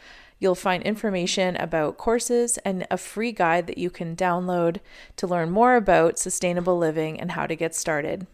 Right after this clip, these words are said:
The Sustainable Living School is also partnered with Your Healthiest Self on a five-day free Sustainable Living Made Easy Challenge. You can register at any time by going to the website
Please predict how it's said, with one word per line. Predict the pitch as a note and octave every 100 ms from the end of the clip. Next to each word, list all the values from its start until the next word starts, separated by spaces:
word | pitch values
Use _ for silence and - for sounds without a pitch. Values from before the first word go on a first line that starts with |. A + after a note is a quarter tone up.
| _ _ _ _ - - -
The |
Sustainable | G3+ - - G#3+ G#3 G#3
Living | F#3 F3 F3+
School | - - D4 A3+ A3 A3+
is | G3
also | F#3 F3+ - G#3 A3+
partnered | A3+ F3+ E3+ F3 F3
with | E3+ E3 - F3+
Your | E3+ E3+
Healthiest | F#3+ F3 E3+ G#3 G#3 -
Self | C#3 D#3 - - - - - -
on | F3
a | E3+
five-day | - E3+ D#3 F3+ G3 G3+
free | - - E3 D#3+ F3+
Sustainable | - G3 F#3+ F3+ F#3+ A#3+ B3
Living | F3 E3 F#3 E3+
Made | D#3+ -
Easy | D#3+ D#3 F3
Challenge. | - D#3 G#2+ - F3+ - - _ - - _
You | - G3+
can | A3+ F3+
register | E3+ F#3+ - F#3+
at | E3 -
any | F3+ A#3
time | D4 G3+ D#3+ E3 F3 F#3
by | F3
going | E3 E3 D#3+
to | G3+
the | G3+ G#3
website | F3 D#3+ - D#3 D#3 -